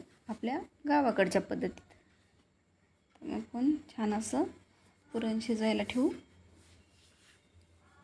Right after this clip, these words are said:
आणि तोपर्यंत भज्याचं, अं, सारण तयार करून घेऊ.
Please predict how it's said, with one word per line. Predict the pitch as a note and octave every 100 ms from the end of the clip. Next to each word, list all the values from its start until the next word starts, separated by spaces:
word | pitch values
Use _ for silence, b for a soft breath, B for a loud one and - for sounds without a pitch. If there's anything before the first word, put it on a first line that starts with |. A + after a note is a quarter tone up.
| -
आणि | A3 A#3+ C4
तोपर्यंत | B3+ B3 A#3 A3+ C#4+ G4+ - b b b b
भज्याचं, | A3 B3 A#3 A#3 A3 C#4 E4+ G#4+ - - _ - _ _ _ _ _ - - - A#3
अं, | - A#3 A3+
सारण | A3+ B3 A#3 A3 A3
तयार | A#3+ A3+
करून | A3+ A3+
घेऊ. | A3 C#4+